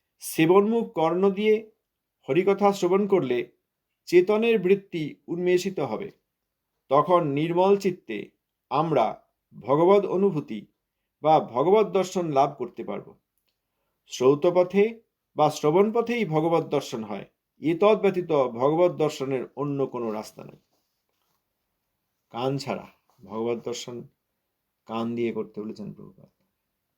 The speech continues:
ওই জন্য আমরা কান দিয়ে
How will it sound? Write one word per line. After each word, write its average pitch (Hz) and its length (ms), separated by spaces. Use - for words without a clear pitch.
ওই 110 100
জন্য 123 220
আমরা 127 520
কান 135 320
দিয়ে 156 320